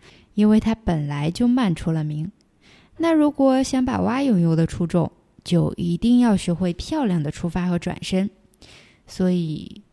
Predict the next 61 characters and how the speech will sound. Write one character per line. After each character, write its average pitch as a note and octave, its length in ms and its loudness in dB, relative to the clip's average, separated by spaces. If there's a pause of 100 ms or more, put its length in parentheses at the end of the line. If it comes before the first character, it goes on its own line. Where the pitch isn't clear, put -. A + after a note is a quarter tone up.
(100)
“长 G#3 240 -2
滑 B3 160 -2
臂” D4+ 220 -4
这 F#3 120 -4
个 E3 140 -2
词 D#3+ 480 -4
你 F3 160 0
听 F#3+ 240 0
过 G3+ 140 0
吗？ F3+ 220 -2 (1500)
为 D#4+ 120 4
了 D4+ 100 4
一 D4 120 2
些 D4+ 120 0
不 D4 140 -2
知 C4+ 140 -2
道 C4+ 180 0
长 A3 180 0
滑 A#3 140 2
臂 C4 140 -4
的 F#3 120 0
同 F3 220 0
学， E3 440 -4
我 E3+ 100 -6
们 E3 120 -2
还 D#3+ 140 -6
是 F3 140 -6
先 A3 200 0
解 - 240 -6
释 - 160 -6
一 G3+ 140 -2
下 D3+ 320 -10
什 - 220 -6
么 F3+ 100 -2
是 B3 100 -4
长 G3 220 0
滑 G3 100 2
臂 G#3+ 200 -4
吧。 - 180 -12 (1000)
长 G#3+ 180 0
滑 A3 120 2
臂 A3 340 2
用 G3+ 180 2
在 F#3 180 2
蛙 A#3 220 0
泳 F3+ 180 2
出 A3+ 180 -2
发 A3+ 240 -2
和 A3+ 140 -2
转 - 240 -6
身 B3 180 -2
的 C4 80 2
时 - 160 -4
候， - 220 -8 (380)
配 C#4 180 0
合 G#3+ 160 0
一 G3 160 0
次 G3 320 -4
蝶 F3 240 -4
泳 A#3 220 0
腿， - 240 -4